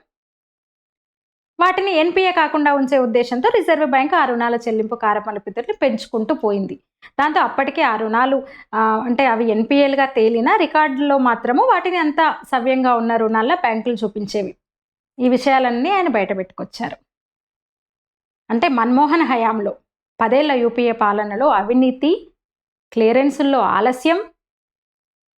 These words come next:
ఆ ప్రభావము తర్వాత వచ్చిన ప్రభుత్వం మీద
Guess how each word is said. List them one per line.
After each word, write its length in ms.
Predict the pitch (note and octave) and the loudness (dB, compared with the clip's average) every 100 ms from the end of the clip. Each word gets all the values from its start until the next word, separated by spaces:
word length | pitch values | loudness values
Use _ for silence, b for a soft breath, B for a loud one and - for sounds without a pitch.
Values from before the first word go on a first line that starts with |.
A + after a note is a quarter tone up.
| _ _ - | _ _ -4
ఆ 120 | C4+ F#4 | 0 0
ప్రభావము 580 | D4 B3+ G#3 A3 A#3+ | 0 -2 -2 -2 0
తర్వాత 400 | A4 F4 F4 F4+ | 0 0 0 0
వచ్చిన 300 | C#4 B3+ B3+ | 0 -2 -4
ప్రభుత్వం 560 | A3+ G#3+ G#3 A3 B3+ C4 | -4 -2 -2 -2 0 2
మీద 120 | D#4+ | 2